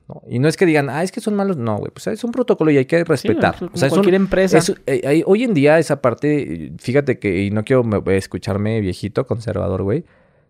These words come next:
Speaker 1: pero de repente que dicen, "Es que ¿por qué no vas a contratar?". No, está bien, o sea, no quiere decir que tengas un tatuaje, quiere decir que seas malo, ¿no? O un arete, ¿no?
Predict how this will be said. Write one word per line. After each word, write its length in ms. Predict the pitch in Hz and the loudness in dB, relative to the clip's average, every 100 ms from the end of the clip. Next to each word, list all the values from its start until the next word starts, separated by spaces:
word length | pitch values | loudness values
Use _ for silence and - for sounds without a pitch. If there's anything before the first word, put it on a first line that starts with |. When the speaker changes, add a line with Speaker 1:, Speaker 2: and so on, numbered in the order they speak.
| - | -2
Speaker 1:
pero 140 | 120 123 | 2 4
de 40 | |
repente 280 | 123 139 156 | 2 0 -2
que 60 | 135 | -2
dicen, 120 | 135 | -4
"Es 80 | 143 | -2
que 80 | 185 | -2
¿por 80 | |
qué 80 | 175 | 0
no 60 | 170 | 0
vas 100 | 170 | 0
a 20 | |
contratar?". 320 | 165 139 143 165 | -2 -4 -4 -6
No, 160 | 233 | -8
está 160 | 214 190 | -6 -6
bien, 240 | 202 226 | -4 -4
o 60 | 107 | -4
sea, 160 | 110 | -6
no 260 | 117 120 135 | -4 -2 -2
quiere 140 | 170 | -2
decir 140 | 151 151 | -2 -2
que 100 | 147 | -2
tengas 260 | 143 147 139 | -2 -2 -4
un 100 | 139 | -4
tatuaje, 340 | 135 131 131 | -4 -4 -4
quiere 80 | 120 | -6
decir 100 | 110 | -6
que 80 | - | -8
seas 180 | 107 104 | -8 -4
malo, 320 | 147 185 92 | -2 -2 -4
¿no? 300 | 98 196 214 | -6 -8 -10
O 80 | - | -6
un 100 | 104 123 | -2 0
arete, 340 | 151 - - | 0 -2 -8
¿no? 200 | - 175 | -14 -14